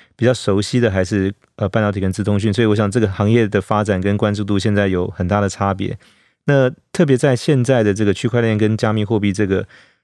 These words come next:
有所谓的币圈一年，就是大概是人间十年或一般业界十年，所以它的整个就是行业的汰换跟这种推陈出新的速度也非常快。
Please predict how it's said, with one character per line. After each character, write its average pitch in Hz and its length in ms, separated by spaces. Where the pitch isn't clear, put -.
有 113 120
所 110 160
谓 113 60
的 107 260
币 120 220
圈 113 220
一 120 100
年， 95 400
就 - 120
是 101 60
大 107 160
概 104 180
是 98 300
人 98 160
间 110 180
十 - 160
年 92 160
或 101 80
一 104 80
般 104 160
业 104 120
界 101 120
十 - 240
年， 90 260
所 - 140
以 - 20
它 123 140
的 127 80
整 95 220
个 95 160
就 107 100
是 113 100
行 101 240
业 120 120
的 107 100
汰 120 260
换 110 240
跟 104 220
这 104 160
种 95 160
推 110 160
陈 101 100
出 101 160
新 104 140
的 98 60
速 107 120
度 104 80
也 95 60
非 104 160
常 95 160
快。 101 260